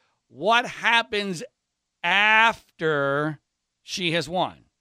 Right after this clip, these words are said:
because he specifically says there, if she gets to pick. Now, there's only one scenario where if she, where you can say if she gets to pick,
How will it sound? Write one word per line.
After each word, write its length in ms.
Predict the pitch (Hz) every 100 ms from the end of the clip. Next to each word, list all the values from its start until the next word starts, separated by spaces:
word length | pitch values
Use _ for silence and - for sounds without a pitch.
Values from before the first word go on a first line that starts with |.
| _ _ _
because 300 | 156 180 160
he 160 | 170 -
specifically 640 | - 160 220 262 247 262
says 400 | - 220 202 135
there, 440 | 135 113 117 147 - _ _ _ _ _ _ _
if 140 | 156 139
she 340 | - 226 254
gets 300 | 233 233 -
to 100 | 233
pick. 460 | 190 240 185 - _ _ -
Now, 120 | 143
there's 120 | 156
only 160 | 190 185
one 180 | 220 190
scenario 460 | 196 254 233 190
where 220 | 170 180 - _
if 160 | 180 -
she, 240 | - 165
where 300 | 165 170 165
you 140 | 165 160
can 140 | 165
say 300 | - 240 185 151
if 100 | 143
she 160 | 156
gets 240 | 139 143 -
to 100 | 120
pick, 340 | 117 143 170